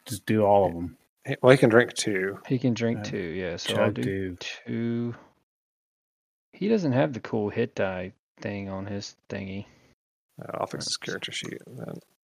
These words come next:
Speaker 3: D eight.
Speaker 2: um,
Speaker 1: All right, so you
Speaker 3: Alright.
Speaker 1: just got sixteen of healing back from John too.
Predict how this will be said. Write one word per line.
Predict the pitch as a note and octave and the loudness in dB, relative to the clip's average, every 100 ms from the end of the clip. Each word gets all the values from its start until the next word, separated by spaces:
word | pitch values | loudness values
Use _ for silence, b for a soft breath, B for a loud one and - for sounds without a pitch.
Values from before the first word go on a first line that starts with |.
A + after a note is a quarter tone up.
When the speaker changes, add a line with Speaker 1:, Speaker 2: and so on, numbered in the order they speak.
| _ _ _ C#3+ D#3 C#3 | _ _ _ -14 -10 -8
Speaker 3:
D | - | -8
eight. | - | -8
Speaker 2:
um, | D3+ _ _ _ _ _ | -12 _ _ _ _ _
Speaker 1:
All | A#2+ | 0
right, | A#2 | 2
so | B2+ | 6
you | A#2+ | 10
Speaker 3:
Alright. | C3+ C3+ | 10 8
Speaker 1:
just | C3 | 10
got | C#3 A2 | 10 10
sixteen | - D#3+ - C#3+ C3+ C3 | 4 0 6 10 10 10
of | B2+ A#2+ | 6 4
healing | B2+ A#2+ A#2 | 4 6 6
back | A#2 A2+ - | 6 4 0
from | - A2+ G#2+ G#2 G2+ _ _ _ _ - | -2 0 0 -2 -4 _ _ _ _ 2
John | A#2 G#2 F#2+ | 2 2 -2
too. | G2 G#2+ F#2+ F#2+ | -4 -2 -2 -4